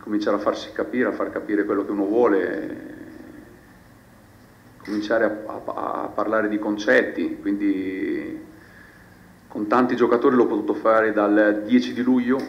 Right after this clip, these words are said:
quando abbiamo iniziato, quindi sono, sono contento da questo, da questo punto di vista. Chiaramente il processo di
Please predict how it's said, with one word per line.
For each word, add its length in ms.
quando 180
abbiamo 200
iniziato, 520
quindi 260
sono, 460
sono 180
contento 380
da 60
questo, 240
da 120
questo 220
punto 260
di 80
vista. 240
Chiaramente 400
il 60
processo 500
di 360